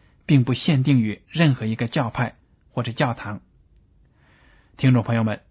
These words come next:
如果您在寻找上帝的真教会的时候，只要看到这个教会是高举耶稣基督的、荣耀上帝的、传讲福音的，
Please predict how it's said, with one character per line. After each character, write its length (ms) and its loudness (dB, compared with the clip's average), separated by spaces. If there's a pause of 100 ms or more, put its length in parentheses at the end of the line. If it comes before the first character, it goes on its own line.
(120)
如 160 0
果 120 2
您 200 4
在 220 0
寻 280 0
找 180 -2
上 260 -2
帝 140 2
的 240 -4 (200)
真 220 4
教 160 4
会 140 2
的 80 -2
时 160 -4
候， 280 -4 (540)
只 140 2
要 160 6
看 180 4
到 140 4
这 120 0
个 120 2
教 240 2
会 300 -2 (260)
是 200 -6
高 340 2
举 160 0
耶 220 4
稣 160 0
基 180 2
督 160 2
的、 180 -6 (600)
荣 280 6
耀 180 6
上 340 4
帝 180 4
的、 200 -2 (720)
传 300 2
讲 180 0
福 200 -4
音 260 6
的， 180 -4